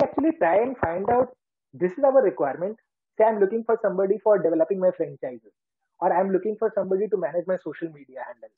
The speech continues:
So my requirements are clear. I clearly try to find out a simple match. But these are my shoes to fill. Can you do that or not?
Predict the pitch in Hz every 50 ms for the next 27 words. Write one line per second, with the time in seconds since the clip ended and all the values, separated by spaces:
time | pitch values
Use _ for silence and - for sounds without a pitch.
0 | _ _ _ _ _ _ _ _ _ - 269 214 175 208 254 277 - 233 196 196
1 | 226 269 269 - 277 262 262 - 196 214 240 247 - _ _ _ _ _ _ -
2 | 202 247 247 - - _ _ - 214 214 214 226 247 262 277 330 330 330 269 226
3 | 196 202 220 214 - 240 - 214 180 190 196 214 214 214 202 233 220 - _ 170
4 | 160 156 - 185 160 143 123 107 - - _ _ _ _ _ _ _ _ _ _
5 | _ _ 180 - - - - _ 139 135 175 190 208 208 254 262 247 233 240 254
6 | 247 233 233 - - 196 196 202 196 - 226 - - 180 175 214 247 - _ _
7 | _ _ _ _ _ _ 185 175 185 208 196 170 175 165 180 170 - 151 - -
8 | -